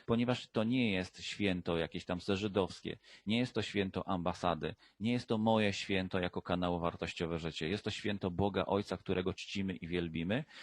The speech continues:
więc On wyznaczył sobie ten czas. My jako odcinając się od tych korzeni, e, naszego dziedzictwa kulturowego, do którego Jezus nas podłączył, e, pewnych rzeczy nie rozumiemy. Oczywiście ja nie uważam, że mamy jakiś teraz obowiązek, ale jak kochamy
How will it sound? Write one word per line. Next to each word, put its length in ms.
więc 180
On 160
wyznaczył 500
sobie 280
ten 220
czas. 260
My 140
jako 360
odcinając 720
się 120
od 140
tych 260
korzeni, 580
e, 40
naszego 360
dziedzictwa 680
kulturowego, 760
do 100
którego 380
Jezus 280
nas 140
podłączył, 580
e, 100
pewnych 320
rzeczy 260
nie 140
rozumiemy. 520
Oczywiście 420
ja 80
nie 120
uważam, 300
że 100
mamy 240
jakiś 220
teraz 260
obowiązek, 840
ale 180
jak 200
kochamy 540